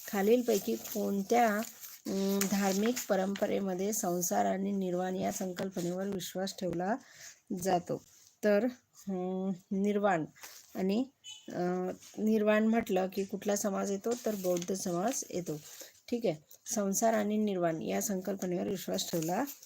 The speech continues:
जातो. संसार, अं, संसार व बौद्ध, या बौद्ध धर्मातील संज्ञेनुसार जन्म, सांसारिक अस्तित्व आणि निर्वाण असे पूर्वारंभ नसलेली जीवनचक्रे आहेत. तर संसाराला दुःख,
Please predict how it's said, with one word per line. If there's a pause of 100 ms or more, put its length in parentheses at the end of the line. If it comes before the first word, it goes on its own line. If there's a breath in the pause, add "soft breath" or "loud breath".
(300 loud breath)
जातो.
संसार, (440 loud breath)
अं,
संसार (100)
व
बौद्ध, (320)
या
बौद्ध
धर्मातील
संज्ञेनुसार
जन्म,
सांसारिक
अस्तित्व
आणि
निर्वाण
असे (520 loud breath)
पूर्वारंभ
नसलेली
जीवनचक्रे
आहेत. (140)
तर
संसाराला
दुःख,